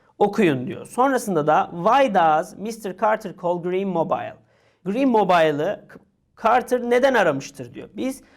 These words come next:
arama sebebini bulmaya çalışacağız. Hemen bakalım, anlam olarak ilerleyelim. "Hello, it's Green Mobile. How can I help you?" Merhabalar, Green Mobile'ı aradınız. Size nasıl yardımcı olabilirim? "Hello,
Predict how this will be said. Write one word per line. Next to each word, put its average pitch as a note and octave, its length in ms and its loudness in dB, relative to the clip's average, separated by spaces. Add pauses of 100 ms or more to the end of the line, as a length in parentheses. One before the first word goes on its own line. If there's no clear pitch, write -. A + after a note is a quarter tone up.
(140)
arama B3 300 2
sebebini G#3+ 460 -4
bulmaya G3 280 0
çalışacağız. B2+ 560 -8
Hemen C#4+ 320 0
bakalım, A#3+ 420 0 (280)
anlam B3 360 0
olarak A3+ 340 0
ilerleyelim. E3 560 0 (1400)
"Hello, C4 520 4
it's A#3 240 -10
Green C4 260 -4
Mobile. E3 440 2
How C4+ 420 0
can B3 100 0 (200)
I A3+ 60 0
help A3 440 0
you?" C3 180 -14 (680)
Merhabalar, G3+ 840 2
Green A#3 240 -4
Mobile'ı F3 440 2
aradınız. C#3+ 600 -6 (360)
Size B3+ 320 -2
nasıl D4+ 240 -4
yardımcı E3+ 420 0
olabilirim? D#3+ 540 -6 (300)
"Hello, G#3+ 720 0